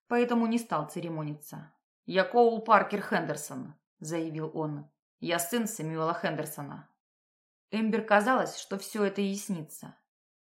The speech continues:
Сделав ошеломляющее признание – Коул Хендерсон продолжал идти по залу и говорить. "Я хочу заявить претензию на право опеки над своим сводным братом",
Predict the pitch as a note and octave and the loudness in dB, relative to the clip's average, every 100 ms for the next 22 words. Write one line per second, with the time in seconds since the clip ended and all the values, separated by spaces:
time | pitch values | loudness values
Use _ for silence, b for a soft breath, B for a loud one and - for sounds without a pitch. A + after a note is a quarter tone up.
0 | _ E3 E3 A#3+ G#3 F#3 F#3+ G#3 G#3+ A3+ | _ -14 0 4 6 4 0 4 4 6
1 | G#3+ F3 - F3+ F#3 G3+ G3 B3+ B3 D#3+ | 4 4 0 -4 -2 -2 2 4 4 2
2 | C#3+ b b b A#3+ A#3 G#3+ C#4+ C4+ G3+ | -6 b b b 4 4 4 4 4 4
3 | - E3+ D#3 G3+ G3 G3 G3+ G3+ G3 - | 0 -6 -4 2 6 6 6 4 4 -2
4 | G#3 A3+ G3+ E3+ D#3 D#3+ D#3 F3 F3+ E3 | 0 0 2 -2 -2 -6 -6 -2 -2 -2
5 | D#3 - _ _ _ - F#3 G#3+ G#3+ G3+ | -8 -18 _ _ _ 0 4 4 2 2
6 | G#3+ G#3+ G3+ - G#3 A#3 C4 G#3 D#3 F3+ | 4 4 4 0 0 4 4 4 2 0
7 | F#3+ G3+ G3 G3 G3 B3 - E3 D#3+ E3+ | 6 8 8 8 6 -2 -2 -4 -4 0
8 | F#3+ F#3+ F3 F#3+ E3+ G3+ F3+ D#3 - - | 0 0 2 2 4 2 2 2 -2 -8
9 | - - | -12 -18